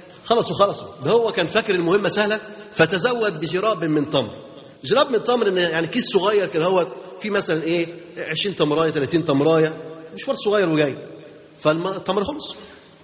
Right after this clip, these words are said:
والمية خلصت، بس المية مقدور عليها. هيشرب منين؟ من زمزم. لكن الأكل مش يقدر ياكل.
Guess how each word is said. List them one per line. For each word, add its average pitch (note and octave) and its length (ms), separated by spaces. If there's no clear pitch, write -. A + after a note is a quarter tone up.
والمية G3+ 340
خلصت، E3+ 380
بس G#3 220
المية B3 180
مقدور G3+ 280
عليها. D#3 300
هيشرب F3+ 340
منين؟ E3+ 240
من D#3 120
زمزم. D#3 400
لكن D#3 200
الأكل F#3+ 340
مش C3+ 120
يقدر F3+ 200
ياكل. C#3+ 280